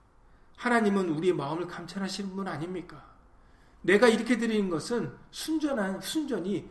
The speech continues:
정직한 마음에서 행해드린 겁니다. 그리고 나뿐만 아니라 이 백성들도 함께 드렸는데,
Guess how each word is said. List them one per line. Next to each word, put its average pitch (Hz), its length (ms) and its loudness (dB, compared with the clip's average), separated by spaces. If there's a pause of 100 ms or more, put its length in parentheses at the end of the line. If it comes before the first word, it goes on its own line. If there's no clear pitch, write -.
(140)
정직한 233 680 -4
마음에서 196 400 -2
행해드린 214 420 -4
겁니다. 151 360 -10 (3000)
그리고 240 200 4
나뿐만 233 540 4
아니라 196 720 2
이 233 220 2
백성들도 226 800 0
함께 294 380 2
드렸는데, 175 800 0